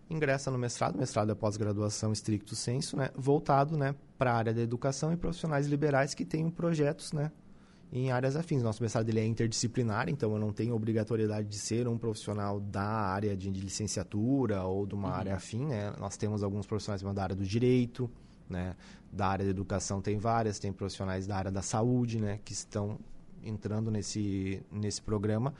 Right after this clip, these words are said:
Speaker 1: pra realmente desenvolver trabalhos com, com relevância, né? Como esse mestrado, ele tem um âmbito profissional,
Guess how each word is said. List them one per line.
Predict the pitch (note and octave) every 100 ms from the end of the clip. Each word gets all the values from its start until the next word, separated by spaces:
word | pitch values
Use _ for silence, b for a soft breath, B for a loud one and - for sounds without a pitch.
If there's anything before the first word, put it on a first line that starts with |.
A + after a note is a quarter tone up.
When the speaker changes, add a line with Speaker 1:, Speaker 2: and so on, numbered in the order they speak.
| B B B -
Speaker 1:
pra | A2+
realmente | C#3 C3 C#3
desenvolver | C#3+ C#3+ C3+ C3+
trabalhos | C#3 C3+ B2+ C3+ -
com, | C#3+ C#3+ D3
com | C#3+ C#3+
relevância, | D3 D#3+ D#3 C3 -
né? | G2
Como | A#2+
esse | C3+ -
mestrado, | B2+ - A#2
ele | A2+
tem | A2 B2 C#3+
um | B2
âmbito | A#2+ A#2+ A2+
profissional, | - G2 - G2 F#2+ B2+